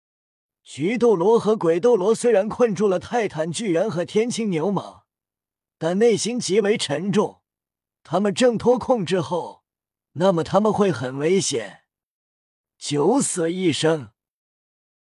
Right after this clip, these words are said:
现在，小五十死无生，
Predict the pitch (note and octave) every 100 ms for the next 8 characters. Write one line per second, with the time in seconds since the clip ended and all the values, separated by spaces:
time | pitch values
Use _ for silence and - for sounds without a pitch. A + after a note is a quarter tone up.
0 | _ _ - G3+ G#3 F#3 G3 A#2 G2 -
1 | _ _ _ _ _ _ - - F#3 A3
2 | F3+ D#3 D#3+ A#3 A#3+ F3 C3+ D3+ F#3+ G3+
3 | F#3